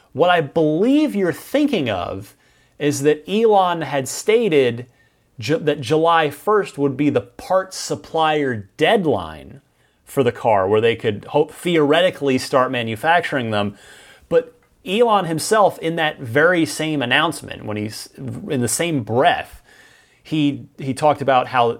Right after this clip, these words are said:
he acknowledged that that deadline is completely unrealistic. It's merely to get his parts suppliers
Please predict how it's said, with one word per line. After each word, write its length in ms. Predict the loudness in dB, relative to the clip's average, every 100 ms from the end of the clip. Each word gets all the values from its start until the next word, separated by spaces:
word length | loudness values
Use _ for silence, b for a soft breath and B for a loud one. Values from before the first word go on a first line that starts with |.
| _
he 440 | -20 -6 -2 0
acknowledged 720 | 0 0 2 2 -2 -6 -12
that 160 | -10 0
that 260 | 0 0
deadline 520 | -2 -2 -2 -4 -4
is 200 | -6 -8 -12 -16
completely 1000 | -8 -8 -10 -14 -4 -2 -2 0 0
unrealistic. 880 | 0 0 0 0 0 -2 -6 -12 -14 _ b b b
It's 220 | -4 -2
merely 460 | -2 0 2 4 4
to 80 | 0
get 280 | 0 0 0
his 280 | -4 -6 -10 _ _
parts 360 | -4 2 2 0
suppliers 840 | -8 0 2 4 2 0 -4 -10